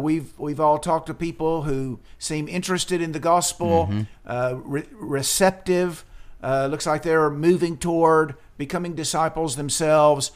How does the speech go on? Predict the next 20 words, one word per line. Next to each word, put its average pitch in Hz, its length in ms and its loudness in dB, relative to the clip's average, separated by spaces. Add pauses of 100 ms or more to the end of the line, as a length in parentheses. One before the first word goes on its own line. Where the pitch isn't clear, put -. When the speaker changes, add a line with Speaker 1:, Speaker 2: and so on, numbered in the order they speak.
(300)
Speaker 1:
And 147 140 -6
then 175 100 0
they 170 100 0
come 175 200 -4
across 160 360 -2
some, 165 280 -6
a 139 100 -4
teaching 170 440 -10
like 156 220 -2
this, 147 340 -4
or 135 220 -2
Speaker 2:
Right. 87 320 -8 (140)
Speaker 1:
this 151 180 -4
teaching 165 360 -4
maybe 156 260 -4
in 151 80 -4
other 147 220 -2
places, 147 580 -4
other 147 220 -4
passages, 139 800 -6